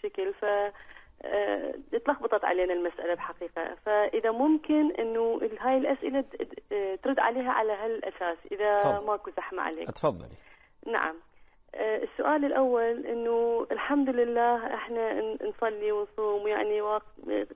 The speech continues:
Speaker 1: قايمين ب-، بالعبادات على ال-، آه، الوجه اللي إن شاء الله يرضي ربنا.
Speaker 2: مهم.
Speaker 1: بس علينا، آه، قضاء، يعني أنا وزوجي، يعني علينا مدة طويلة ب-، بالنسبة لزوجي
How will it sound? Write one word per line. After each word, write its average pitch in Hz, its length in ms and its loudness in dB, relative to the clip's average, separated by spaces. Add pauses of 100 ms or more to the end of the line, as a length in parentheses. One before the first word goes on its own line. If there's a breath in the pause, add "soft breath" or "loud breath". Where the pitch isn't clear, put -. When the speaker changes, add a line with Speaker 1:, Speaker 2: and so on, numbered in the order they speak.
Speaker 1:
قايمين 226 300 0
ب-، 190 60 -10
بالعبادات 185 1160 0
على 180 280 -2
ال-، 185 300 -8
آه، 180 400 -8
الوجه 220 340 2
اللي 214 120 -2
إن 214 140 -8
شاء 220 160 2
الله 214 280 2
يرضي 190 300 0
ربنا. 160 380 -2 (160)
Speaker 2:
مهم. 107 300 -4 (160)
Speaker 1:
بس 233 140 4 (140)
علينا، 294 720 2
آه، 214 260 2
قضاء، 214 420 2 (200)
يعني 185 320 -2
أنا 233 160 0
وزوجي، 190 400 0
يعني 185 340 -4
علينا 220 520 -2
مدة 220 480 0
طويلة 208 640 2
ب-، 202 320 -6
بالنسبة 202 360 -2
لزوجي 208 420 0